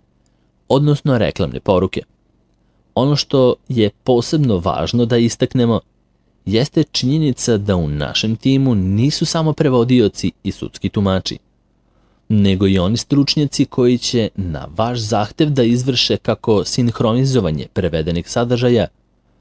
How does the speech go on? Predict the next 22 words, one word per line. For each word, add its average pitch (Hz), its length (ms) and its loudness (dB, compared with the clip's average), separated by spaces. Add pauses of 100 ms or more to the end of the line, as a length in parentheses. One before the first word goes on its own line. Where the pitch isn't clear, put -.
(320)
tako - 380 0
i 123 180 2
njihovo 82 380 -2
titlovanje. 92 640 -2 (1400)
Uz 113 300 2
sve 95 440 -2
do 82 180 -8
sada 117 360 -2
pomenuto, 110 580 2 (760)
Akademija 147 580 0 (120)
Oxford 98 500 -2
zainteresovanim 101 1040 -2
klijentima 107 680 0
pruža 139 300 2
mogućnost 123 760 0
da 73 220 -8 (160)
po 65 180 -2
vrlo 139 420 0
povoljnim 101 560 0
uslovima 104 520 0 (680)
i, 87 320 0
naravno, 90 760 0